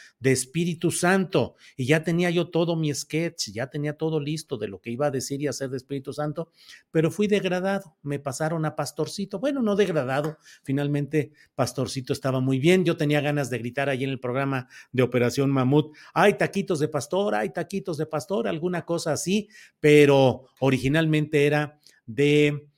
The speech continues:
Espíritu Santo, no sé cuál era la idea, pero así iba. Em,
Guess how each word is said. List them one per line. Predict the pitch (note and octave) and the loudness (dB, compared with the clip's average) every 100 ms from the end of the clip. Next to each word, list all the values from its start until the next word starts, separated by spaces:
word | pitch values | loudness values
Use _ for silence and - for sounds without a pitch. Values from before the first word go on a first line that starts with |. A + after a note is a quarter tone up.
| _ - | _ -10
Espíritu | C3+ - D3+ D3 D3 | -10 -6 -8 -6 -10
Santo, | - D3+ D3+ C3+ | -10 -10 -8 -8
no | C#3 | -8
sé | C#3+ | -8
cuál | - C3 | -6 -6
era | C3 | -4
la | B2 | -6
idea, | G#2+ C3 D#3+ | -6 -6 -6
pero | C3 A2+ - - | -6 -8 -8 -14
así | G2 - B2 - - | -8 -6 -8 -10 -12
iba. | C3+ A2+ F2+ G#2+ F#2+ F2+ E2+ D#2+ - _ - - _ - | -10 -10 -6 -4 -2 -2 -4 -6 -10 _ -20 -20 _ 0
Em, | D3 D3 C#3+ C#3 B2+ | 4 6 6 4 -2